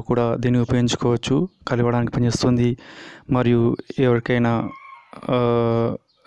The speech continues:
దూరంగా ఉన్న వ్యక్తులు మనము దగ్గరగా చేసుకోవడం కూడా పనిచేస్తుంది. అది బ-, ఇది బొట్టు, ఇది బొట్టు పెట్టుకొని మీరు పోయి మాట్లాడినట్టయితే మీకు అన్నీ అనుకూలంగా జరిగి అన్నీ మీరు కోరుకున్నట్టుగా జరుగుతాయి. ఇది అద్భుతమైన యోగము.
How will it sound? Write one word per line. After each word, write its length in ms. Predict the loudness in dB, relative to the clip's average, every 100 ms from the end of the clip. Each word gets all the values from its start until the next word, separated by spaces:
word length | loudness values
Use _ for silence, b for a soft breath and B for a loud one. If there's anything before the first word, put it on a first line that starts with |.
| -2
దూరంగా 360 | 2 4 4 4
ఉన్న 180 | 4 4
వ్యక్తులు 340 | 2 0 2
మనము 300 | 2 2 2 0
దగ్గరగా 380 | 0 2 2 2
చేసుకోవడం 340 | 2 2 0 0
కూడా 100 | 0
పనిచేస్తుంది. 600 | 2 2 0 2 0 2 0 -4 B B B B -2
అది 140 | 0 2
బ-, 160 | 2 2
ఇది 80 | 2
బొట్టు, 280 | 2 0 2 2 4
ఇది 140 | 4
బొట్టు 220 | 4 2 2
పెట్టుకొని 280 | 2 2 2
మీరు 160 | 2
పోయి 220 | 2 4
మాట్లాడినట్టయితే 760 | 4 2 2 2 2 0 0 0
మీకు 300 | 0 0 2 2
అన్నీ 340 | 2 2 2 2
అనుకూలంగా 440 | 0 0 0 2
జరిగి 320 | 2 2 2 0 -4 B B B B B B
అన్నీ 280 | 0 2 4 4 2
మీరు 240 | 2 2
కోరుకున్నట్టుగా 540 | 2 2 4 2 2
జరుగుతాయి. 460 | 2 4 4 2 0 -4 B B B B B B B -4
ఇది 180 | 0 4
అద్భుతమైన 560 | 4 4 4 4 4 4
యోగము. 380 | 4 2 0